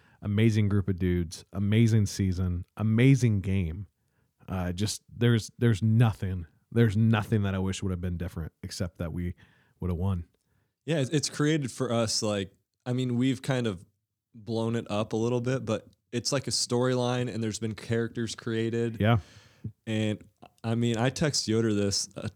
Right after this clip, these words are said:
Speaker 2: one or two days ago, like, I'm gonna miss it. Like,
Speaker 1: Oh, for sure.
Speaker 2: I, two years ago, Tyler and I said, 'cause Yoder's kinda into the podcast game, it's like, "Yeah, sure, we'll join you doing this." Like, we don't know anything about South Adams sports. And <laughs> we were yelling.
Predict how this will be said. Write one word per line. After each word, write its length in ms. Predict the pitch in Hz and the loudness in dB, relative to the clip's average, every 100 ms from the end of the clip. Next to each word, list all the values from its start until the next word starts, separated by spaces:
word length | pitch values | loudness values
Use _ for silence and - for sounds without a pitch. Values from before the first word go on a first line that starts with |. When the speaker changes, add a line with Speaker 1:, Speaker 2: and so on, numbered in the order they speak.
| - | -6
Speaker 2:
one 180 | 107 117 | -2 -2
or 60 | |
two 160 | 110 117 | 0 0
days 260 | 101 107 120 | 0 0 0
ago, 300 | 120 135 131 | 0 0 0
like, 260 | 104 92 _ _ _ _ | 0 -4 _ _ _ _
I'm 140 | 113 147 | -2 0
gonna 140 | 190 | 0
miss 340 | 104 113 143 | 0 0 0
it. 100 | 98 - | -4 -4
Like, 160 | 104 95 | -4 0
Speaker 1:
Oh, 140 | 101 | 2
for 180 | 113 - | 2 0
sure. 280 | - 120 110 - _ _ _ _ | -2 -2 -2 -6 _ _ _ _
Speaker 2:
I, 460 | 117 143 165 170 151 _ - | -2 2 2 0 -2 _ -14
two 140 | - 180 | -2 0
years 320 | 160 160 151 | 2 2 2
ago, 160 | 143 | 0
Tyler 260 | 123 127 139 | 0 2 2
and 100 | 139 | 2
I 300 | 135 127 120 _ _ _ - | 2 0 -2 _ _ _ -4
said, 360 | - 113 101 - _ _ - | 0 0 -2 -6 _ _ -4
'cause 180 | 151 123 | -2 2
Yoder's 300 | 156 151 - | 2 2 0
kinda 160 | 143 | 0
into 140 | 131 131 | 0 0
the 100 | 113 | 0
podcast 560 | 117 113 110 120 110 | 0 0 0 0 0
game, 180 | - 110 | -2 -2
it's 100 | 104 | -2
like, 160 | 95 92 | -4 -2
"Yeah, 180 | 110 98 | -2 -2
sure, 260 | - 104 | -4 -4
we'll 100 | 107 | -2
join 300 | 87 87 95 | -4 -6 -4
you 80 | 95 | -4
doing 340 | 82 87 95 | -6 -6 -6
this." 260 | 98 101 - | -6 -6 -6
Like, 220 | 95 92 - | -6 -6 -10
we 140 | 101 117 | -8 -6
don't 100 | 107 | -6
know 120 | 92 - | -8 -8
anything 360 | 110 107 107 101 | -6 -4 -4 -4
about 200 | 98 95 | -4 -4
South 320 | - 101 95 | -4 -4 -4
Adams 280 | 101 95 - | -6 -4 -6
sports. 400 | - 107 104 98 | -4 -4 -4 -4
And 120 | 113 - - _ _ | -4 -6 -10 _ _
<laughs> 360 | _ _ _ | _ _ _
we 120 | 117 | -2
were 100 | 185 | 2
yelling. 520 | 160 117 113 117 131 | 2 2 2 2 2